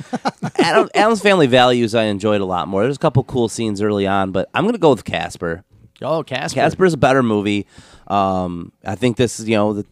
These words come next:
Speaker 1: ninety-five is a time when you, as you're a, as you're a guy, you're, you're starting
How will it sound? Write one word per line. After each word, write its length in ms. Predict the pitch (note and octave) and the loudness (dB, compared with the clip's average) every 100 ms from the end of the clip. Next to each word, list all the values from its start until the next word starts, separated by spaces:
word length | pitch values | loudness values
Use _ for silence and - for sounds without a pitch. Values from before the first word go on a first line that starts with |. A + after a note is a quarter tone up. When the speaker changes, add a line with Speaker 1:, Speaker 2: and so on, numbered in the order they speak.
| - | -10
Speaker 1:
ninety-five 580 | G2 A2+ G#2+ G#2+ G#2 G#2+ | -4 -4 -2 0 2 0
is 60 | |
a 40 | G#2 | -4
time 280 | A2+ G#2+ G#2+ | -4 -2 -2
when 100 | G#2 | -6
you, 280 | G2+ G#2 G#2 | -6 -6 -8
as 100 | G2+ | -8
you're 300 | G#2 G2+ F#2+ | -6 -6 -6
a, 20 | |
as 160 | G2+ G2 | -10 -8
you're 100 | G2+ | -8
a 60 | G2 | -6
guy, 320 | G2 G2 A#2 | -4 -2 -2
you're, 200 | C3 A#2+ | -4 -6
you're 180 | G#2 G#2+ | -10 -14
starting 560 | - G#2+ G#2+ G#2 G2 | -6 -4 -4 -6 -10